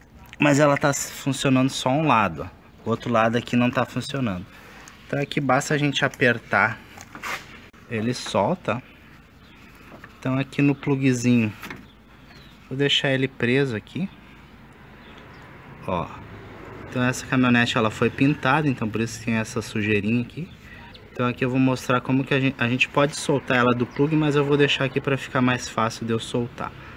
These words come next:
Basta a gente enfiar uma chavezinha de fenda aqui, ó, que solte essa orelhinha que prende, ó. Então ela é presa, essa tampinha aqui, ela é presa por três orelhinhas aqui, ó,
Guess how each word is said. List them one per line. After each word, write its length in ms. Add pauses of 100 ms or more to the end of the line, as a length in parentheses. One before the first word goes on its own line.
(400)
Basta 260
a 40
gente 280
enfiar 420
uma 160
chavezinha 560
de 120
fenda 440
aqui, 360
ó, 220 (560)
que 120
solte 440
essa 220
orelhinha 480
que 160
prende, 440
ó. 60 (460)
Então 140
ela 140
é 20
presa, 440 (280)
essa 260
tampinha 600
aqui, 220
ela 160
é 60
presa 400
por 220
três 580
orelhinhas 720
aqui, 320
ó, 80